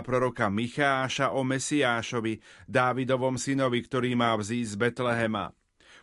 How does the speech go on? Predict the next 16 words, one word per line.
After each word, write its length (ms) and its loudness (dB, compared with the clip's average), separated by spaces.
V 160 0
poslušnosti 720 -2
slovám, 480 2
ktoré 240 2
povedal 480 0
Pánov 400 2
anjel, 560 2
Jozef 400 2
dá 240 4
dieťaťu 560 0
meno 320 2
Ježiš, 560 0
ktoré 320 2
znamená 560 0
Boh 240 -4
zachraňuje, 800 0